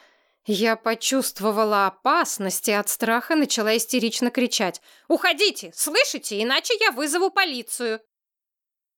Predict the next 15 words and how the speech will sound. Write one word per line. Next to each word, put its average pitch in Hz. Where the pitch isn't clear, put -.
Мужчина 208
пронзил 202
меня 185
взглядом, 175
от 165
которого 185
мурашки 202
побежали 180
по 180
телу, 165
и 349
неторопливо 220
спустился -
по 190
лестнице. 160